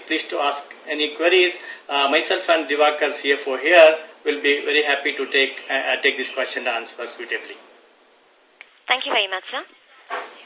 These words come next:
Speaker 2: Ladies and gentlemen, we will now begin the question and answer session. Anyone who wishes to ask a question may press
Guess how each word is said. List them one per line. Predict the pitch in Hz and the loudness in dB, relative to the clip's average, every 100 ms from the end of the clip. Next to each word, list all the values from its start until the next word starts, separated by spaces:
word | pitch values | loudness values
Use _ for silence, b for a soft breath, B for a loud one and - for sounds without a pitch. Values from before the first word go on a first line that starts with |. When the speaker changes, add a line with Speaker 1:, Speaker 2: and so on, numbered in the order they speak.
| - | -2
Speaker 2:
Ladies | 269 277 285 | 2 2 2
and | 262 | 0
gentlemen, | 240 208 233 311 294 | 0 -2 -2 -6 -6
we | 240 | -8
will | 226 | -2
now | 220 208 | 0 0
begin | - 247 | -2 -8
the | 262 | -8
question | 240 202 - | -6 -6 -6
and | 226 | -6
answer | 196 175 180 190 | -6 -6 -12 -10
session. | 175 156 262 302 _ b b b b - | -8 -6 -8 -14 _ b b b b -4
Anyone | 262 294 269 254 | -2 0 0 -2
who | 269 | -2
wishes | 247 247 262 - | -8 -8 -8 -8
to | 247 | -4
ask | 220 214 214 | 0 0 -2
a | 214 | -10
question | 220 196 - 294 | -6 -6 -6 -10
may | 294 226 | -10 -10
press | - 185 | -8 -8